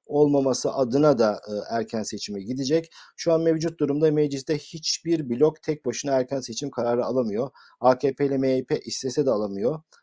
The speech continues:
Tabii, e, muhalefetin destek vereceğini düşünürsek, e, böyle durumda kaçınılmaz bu karar alınır ama ben sandalye sayısına göre olan durumu size söyleyeyim. Ne de muhalefet biliyor. Zaten <laughs> böyle bir şey olsa şimdiye kadar defalarca erken seçim kararı alınabilirdi.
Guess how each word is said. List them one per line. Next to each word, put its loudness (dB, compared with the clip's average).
Tabii, 2
e, -8
muhalefetin 0
destek -4
vereceğini -4
düşünürsek, -6
e, -2
böyle 0
durumda -2
kaçınılmaz -2
bu -8
karar -2
alınır -4
ama 2
ben 4
sandalye 2
sayısına -4
göre 4
olan 0
durumu -2
size -8
söyleyeyim. -2
Ne 6
de 10
muhalefet 2
biliyor. 0
Zaten 2
<laughs> -2
böyle 0
bir -6
şey -6
olsa -6
şimdiye -4
kadar -2
defalarca 0
erken -8
seçim -12
kararı -4
alınabilirdi. -2